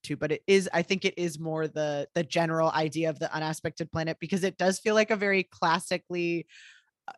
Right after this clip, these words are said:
to go back to the very beginning of this, of saying when someone kind of checks out because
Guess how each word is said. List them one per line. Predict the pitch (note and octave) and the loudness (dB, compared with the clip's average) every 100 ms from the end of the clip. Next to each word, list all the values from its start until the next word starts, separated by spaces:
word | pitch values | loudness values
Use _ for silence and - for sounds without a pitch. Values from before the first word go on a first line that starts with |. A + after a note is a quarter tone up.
| - | -4
to | F#3+ | 0
go | F#3+ F3+ | 4 4
back | F3 - | 4 2
to | F3 | -2
the | E3 | -2
very | C#3+ E3+ E3+ | 2 2 4
beginning | D#3+ E3 D#3+ D#3+ | 2 0 -2 -4
of | D3+ | -2
this, | D#3+ - | -2 -4
of | D3 | -6
saying | - D#3+ E3 | -4 -4 -4
when | D#3+ | -4
someone | E3 E3 | -4 -2
kind | E3 D#3+ | -2 -4
of | - | -2
checks | E3 D#3+ - | -2 0 2
out | E3 - | 2 2
because | - - E3 E3 D3+ | -4 -2 -2 -2 -6